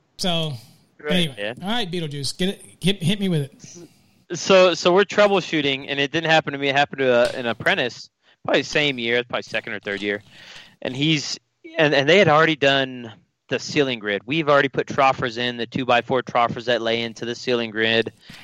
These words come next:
Speaker 2: It was probably in the office area of one of the main offices on the main floor, whatever. And the guy's up there, and he's, he, he's on top of a ladder, and, and he's using the ladder properly, but he's in, inside the J box.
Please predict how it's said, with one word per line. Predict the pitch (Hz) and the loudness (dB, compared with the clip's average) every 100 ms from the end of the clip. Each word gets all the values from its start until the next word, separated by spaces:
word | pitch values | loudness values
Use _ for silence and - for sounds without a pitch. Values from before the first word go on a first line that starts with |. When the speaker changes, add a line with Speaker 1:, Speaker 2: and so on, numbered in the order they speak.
| - | 0
Speaker 2:
It | |
was | 131 123 | 0 2
probably | 135 127 127 127 | 2 2 2 -2
in | |
the | 123 - | -2 0
office | 117 110 123 - | 0 0 -4 -2
area | 117 113 113 113 113 113 | 0 2 2 2 2 2
of | - 110 107 107 95 - _ _ _ - - _ _ | 0 -2 -2 -2 -6 -20 _ _ _ -20 -20 _ _
one | 120 117 | -4 -4
of | 110 | 2
the | 110 110 107 101 _ _ - | 2 4 2 -2 _ _ -4
main | 117 117 113 113 110 101 _ | 0 0 -2 -8 -14 _ _
offices | 110 107 117 113 107 | -2 0 -4 -8 -6
on | 104 104 101 98 _ _ - | -4 -6 -10 -20 _ _ -10
the | |
main | 107 107 101 | -4 -4 -4
floor, | - 98 95 | -6 -4 -2
whatever. | 101 95 90 95 - - - - | 0 -2 -2 -6 -8 -20 -18 -4
And | 123 | 0
the | |
guy's | 131 170 175 | 4 6 6
up | 151 135 | 4 2
there, | - 120 | 2 2
and | 123 | 2
he's, | 123 110 - - | -2 -8 -14 -16
he, | 127 131 | -14 -12
he's | 123 127 | -12 -2
on | 151 - | -2 0
top | 151 151 | 0 0
of | 165 | 0
a | 151 | -2
ladder, | 120 104 107 107 104 _ _ _ _ _ _ - | 0 0 0 -4 -8 _ _ _ _ _ _ -10
and, | 247 | -8
and | 254 233 | -2 -2
he's | 190 | -2
using | 196 175 | -4 -2
the | 135 | 2
ladder | 123 120 | 4 2
properly, | 117 - 117 131 120 | -2 0 0 0 -4
but | 117 123 | -2 -4
he's | 113 - | -6 -4
in, | 156 | -2
inside | 156 156 175 151 | -2 0 2 2
the | 123 | -2
J | - 127 | -2 0
box. | 160 104 95 - - | 0 -4 -8 -12 -20